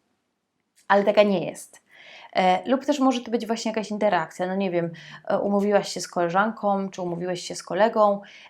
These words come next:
e, i się spotkaliście, ale się okazało, że po prostu, nie wiem, jakiś był markotny czy markotna i w ogóle, nie wiem, jakieś po prostu tylko narzekanie i po prostu nie było to satysfakcjonujące, więc jest to jakiś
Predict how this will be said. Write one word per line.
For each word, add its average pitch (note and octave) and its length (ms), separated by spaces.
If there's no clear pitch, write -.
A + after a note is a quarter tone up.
e, F3+ 340
i A3+ 200
się - 120
spotkaliście, G3+ 760
ale F#3 160
się F#3 140
okazało, F3 520
że F3 100
po E3 80
prostu, E3+ 380
nie F3 160
wiem, E3 180
jakiś F3 260
był E3+ 140
markotny D#3+ 540
czy F3 120
markotna E3 500
i E3+ 80
w E3+ 60
ogóle, F3 300
nie D#3+ 140
wiem, D3+ 160
jakieś D#3 320
po F3 60
prostu F3 280
tylko F3 340
narzekanie F3 800
i E3+ 40
po E3+ 120
prostu E3+ 760
nie G3 280
było F3+ 220
to E3+ 100
satysfakcjonujące, - 1080
więc F#3+ 260
jest A#3 160
to B3 60
jakiś A3+ 240